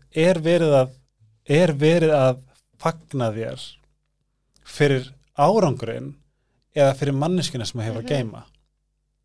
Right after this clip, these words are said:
Speaker 1: Mér fannst það svo áhugavert
Speaker 2: Mhm.
Speaker 1: að þér hafi tekist þetta.
Speaker 2: Já.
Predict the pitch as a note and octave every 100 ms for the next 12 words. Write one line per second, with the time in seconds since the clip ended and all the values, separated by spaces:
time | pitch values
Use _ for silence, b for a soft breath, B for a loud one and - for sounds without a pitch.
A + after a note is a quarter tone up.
0 | _ - C3+ D#3 - F#3 G#3 F3+ D3 E3+
1 | B2+ A2+ - - - - A#3+ B3+ B3+ _
2 | _ _ C#3+ C3+ D#3+ D3 C#3+ - D#3+ E3
3 | D#3+ - _ _ _ _ _ - C3 -
4 | - C3 _ _ _ _ B3 A#3+